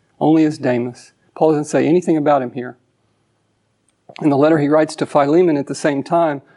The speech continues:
Paul refers to Demas as one of his, quote, "fellow workers."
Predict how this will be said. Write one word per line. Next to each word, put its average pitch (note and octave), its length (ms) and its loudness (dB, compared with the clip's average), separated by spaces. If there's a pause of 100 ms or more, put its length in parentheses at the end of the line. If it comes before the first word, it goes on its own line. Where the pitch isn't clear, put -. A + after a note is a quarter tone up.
(200)
Paul E3 160 0
refers D#3+ 320 0
to D3 120 -8
Demas D3+ 340 -2
as C3 160 -6
one D#3 140 -2
of D3 80 -6
his, C3+ 220 -6
quote, C#3+ 300 -2
"fellow E3 300 0
workers." D3 680 -6